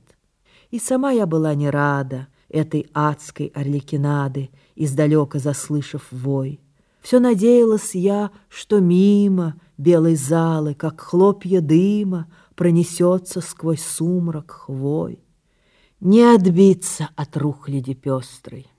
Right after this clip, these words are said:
Это старый чудит Калиостро,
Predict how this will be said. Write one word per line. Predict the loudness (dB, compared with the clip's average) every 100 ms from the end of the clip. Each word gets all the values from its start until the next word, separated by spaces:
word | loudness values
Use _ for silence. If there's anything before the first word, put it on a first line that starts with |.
| _ _ -8
Это | -4 -6
старый | -8 -2 0 2 0
чудит | -4 -8 -6 -2 -2 -4
Калиостро, | -6 -4 -2 -2 -4 -8 -18 -20 -20